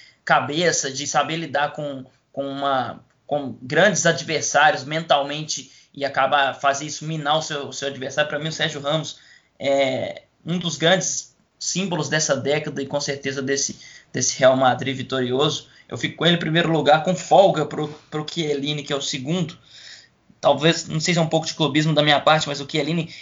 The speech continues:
em termos de realmente estar dentro da área defendendo, seja de cabeça, seja de pé, aquela canhota dele,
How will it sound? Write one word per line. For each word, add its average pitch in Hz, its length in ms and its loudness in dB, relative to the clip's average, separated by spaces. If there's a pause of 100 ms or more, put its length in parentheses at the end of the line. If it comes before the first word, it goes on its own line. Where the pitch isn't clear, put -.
(140)
em 135 60 -10
termos 170 300 2
de - 140 -2
realmente 170 360 4
estar 180 320 2
dentro 185 360 -2
da 151 140 4
área 156 180 6
defendendo, 151 680 0
seja 156 240 -6
de - 120 -8
cabeça, 143 360 0
seja 160 200 -4
de 147 120 -8
pé, 165 280 4
aquela 147 260 2
canhota 143 480 2
dele, 135 320 -4